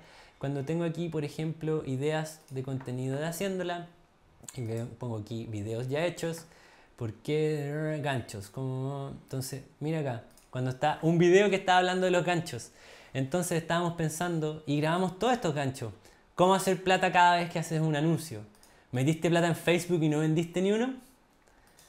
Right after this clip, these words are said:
¿Te frustra hacer anuncios? ¿Cómo duplicar las ventas de tu anuncio? Con un ajuste de un segundo. Que anu-, que tu anuncio venda o apágalo. Entonces aquí cuando estamos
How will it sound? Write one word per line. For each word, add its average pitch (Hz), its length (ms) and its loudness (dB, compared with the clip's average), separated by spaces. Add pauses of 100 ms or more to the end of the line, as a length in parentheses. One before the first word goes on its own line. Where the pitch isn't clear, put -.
(140)
¿Te 143 100 2
frustra 165 360 4
hacer 180 160 2
anuncios? 180 540 0 (300)
¿Cómo 233 220 8
duplicar 214 480 6
las 269 200 6
ventas 226 340 2
de 214 100 4
tu 196 100 4
anuncio? 151 440 2 (280)
Con 131 140 -4
un 135 120 0
ajuste 135 380 -4
de 123 100 0
un 127 100 -4
segundo. 110 540 -8 (760)
Que 170 140 2
anu-, 160 280 4 (120)
que 139 100 -2
tu 139 100 0
anuncio 160 400 2
venda 170 480 2
o 139 100 0
apágalo. 117 360 2
Entonces 135 380 -4
aquí 147 380 -4
cuando 135 200 -4
estamos 170 460 -4